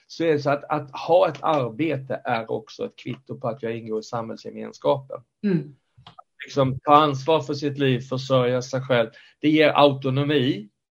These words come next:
Speaker 2: Mm.
Speaker 1: Jag är inte beroende av andra. Men det är också till-, en tillhörighet och ett sammanhang. En arbetsplats fyller ju så väldigt många olika funktioner. Eh, och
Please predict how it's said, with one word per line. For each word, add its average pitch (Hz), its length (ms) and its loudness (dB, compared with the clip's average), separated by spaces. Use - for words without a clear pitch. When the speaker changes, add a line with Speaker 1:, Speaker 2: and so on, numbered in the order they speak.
Speaker 2:
Mm. 180 280 2
Speaker 1:
Jag 135 120 2
är 139 40 4
inte 139 280 -2
beroende 135 60 4
av 135 60 6
andra. 135 400 2
Men 147 140 0
det 175 140 2
är 175 60 4
också 208 340 -2
till-, 208 540 -8
en 147 140 -8
tillhörighet 131 760 0
och 143 60 -2
ett 135 80 -12
sammanhang. 156 720 -4
En 135 120 0
arbetsplats 165 680 -4
fyller 160 240 -6
ju 156 80 -4
så 151 180 -6
väldigt 156 280 -2
många 151 220 -2
olika 143 360 -2
funktioner. 139 720 -8
Eh, 135 260 6
och - 200 8